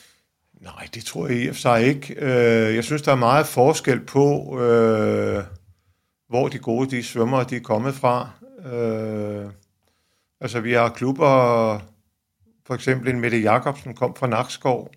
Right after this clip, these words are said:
øh, hvor, hvor der virkelig blev puslet om hende, øh, hele tiden.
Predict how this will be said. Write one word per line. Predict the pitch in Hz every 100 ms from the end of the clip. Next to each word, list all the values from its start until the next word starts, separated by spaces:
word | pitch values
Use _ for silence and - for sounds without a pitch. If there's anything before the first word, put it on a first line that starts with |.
| 165
øh, | 123 120 113 113 113 110 110 107 - _ _ _ _ _
hvor, | - 110 120 -
hvor | 123
der | 120
virkelig | 104 127 135 135
blev | 123 117 107 -
puslet | 143 143 139
om | 117 -
hende, | 123 120 117 117
øh, | 110 110
hele | 104 120 131
tiden. | 131 127 127 117 107